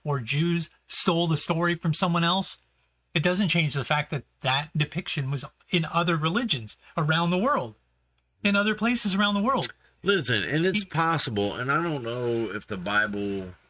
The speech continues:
Speaker 2: had it exact, but they certainly seem to have a pretty good idea of what happened.
Speaker 1: Well, yeah, but that doesn't
Speaker 2: And they were
Speaker 1: explain
Speaker 2: awful specific
Speaker 1: that
Speaker 2: about
Speaker 1: doesn't
Speaker 2: it.
Speaker 1: explain how the Sumerians and,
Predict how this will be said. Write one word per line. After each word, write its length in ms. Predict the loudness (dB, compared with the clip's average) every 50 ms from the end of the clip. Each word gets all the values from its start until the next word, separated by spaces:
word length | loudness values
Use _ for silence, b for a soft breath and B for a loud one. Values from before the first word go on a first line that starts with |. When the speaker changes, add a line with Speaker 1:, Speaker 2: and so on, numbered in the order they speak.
| _ -20 -20 -20 _ -12 -10 -10 -10 -10 -8 -4
Speaker 2:
had 220 | -2 0 0 0
it 160 | 0 0 -2
exact, 840 | -2 -4 -4 -6 -8 -4 0 0 2 2 2 0 0 -2 -4 -6 -10 -16 -12
but 100 | -6 -4
they 80 | -4
certainly 460 | -2 -2 -2 -2 -2 -2 -2 -4 -6
seem 340 | -4 -2 -2 -2 -2 -2 -4
to 60 | -4
have 240 | -2 -2 -2 -2 -2
a 40 | -4
pretty 360 | -6 -6 -4 -2 -2 -2 0
good 120 | 0 2 2
idea 400 | 2 0 0 0 0 0 2 0
of 200 | 0 -2 -2 0
what 200 | 0 0 0 -2
happened. 640 | -2 -2 0 0 -2 -2 -4 -4 -4 -6 -4 -2
Speaker 1:
Well, 160 | 0 0 0 0
yeah, 140 | 0 0
but 100 | 0 0 -2
that 100 | 0 0
doesn't 180 | 0 0 0 2
Speaker 2:
And 80 | 2
they 60 | 2 2
were 120 | 2 2
Speaker 1:
explain 160 | 2 2 0 0
Speaker 2:
awful 340 | 0 0 -2 -2 -2 0 0
specific 920 | 0 -4 -4 -6 -6 -4 -4 -2 0 0 0 0 0 0 -2 -2 -2 -2
Speaker 1:
that 100 | -2 -2
Speaker 2:
about 140 | 0 0 0
Speaker 1:
doesn't 160 | 0 0 0
Speaker 2:
it. 40 | 0
Speaker 1:
explain 360 | -2 -4 -4 -2 -2 -2 0
how 120 | 0 -2 -2
the 120 | -4 -4
Sumerians 760 | -6 -4 -4 -2 0 0 0 0 -2 -2 -4 -6 -8 -8 -12 -16 _ _ _ _ _ _ _ _ _ _
and, 360 | -4 0 0 2 2 0 -2